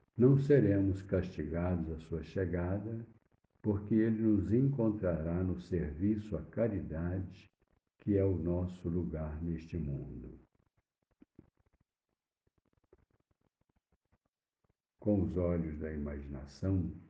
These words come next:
ver Jesus, Pedro, Tiago e João e André, sentados no Monte das Oliveiras,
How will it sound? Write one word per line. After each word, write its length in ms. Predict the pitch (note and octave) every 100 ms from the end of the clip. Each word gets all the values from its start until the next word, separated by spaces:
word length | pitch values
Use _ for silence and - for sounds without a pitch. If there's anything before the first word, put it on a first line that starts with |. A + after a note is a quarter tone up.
| _ _ _
ver 480 | - C#2+ G2+ G#2 E2+
Jesus, 880 | D#2 D2+ D2 F2+ F#2+ G2 F#2+ - - _
Pedro, 500 | F2+ F#2 F#2+ E2+ E2+ E2
Tiago 720 | - E2+ D2+ E2 E2+ E2 E2 -
e 80 | F#2
João 640 | C#2+ D#2 D#2 F2 F#2 F2+
e 100 | E2
André, 560 | D#2+ D#2 D2 E2 D#2 - - _ _ _ _ _ _
sentados 840 | - F#2 E2+ E2 F#2 F#2+ F2 D#2+
no 140 | D#2 D#2
Monte 460 | D#2 A2 A2 G2
das 300 | E2+ F2+ E2+
Oliveiras, 1120 | F2+ F2 D2 F2 F2 E2+ D2 C2 - - -